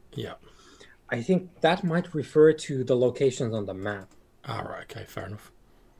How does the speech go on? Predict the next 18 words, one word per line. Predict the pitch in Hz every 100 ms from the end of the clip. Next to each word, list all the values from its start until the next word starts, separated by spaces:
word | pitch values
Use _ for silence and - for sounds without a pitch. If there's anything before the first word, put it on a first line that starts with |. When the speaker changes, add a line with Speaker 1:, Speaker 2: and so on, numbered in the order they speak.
| _ _ _ - -
Speaker 2:
Yeah, | 110 107 92 - - -
yeah, | 110
'cause | 107 110
it | 110
Speaker 1:
Ah. |
Speaker 2:
says | - 131 123
location | 123 - 135 127 127 110
and | 104
not | 110 113
mission. | 117 - 95
That's | 101 98
the | - 113
only | 113 113 107
reason | 101 104 95 95
why, | 92 92 90 - - - - - _
uh, | 98 92 90 90 -
I | -
think, | - 95 -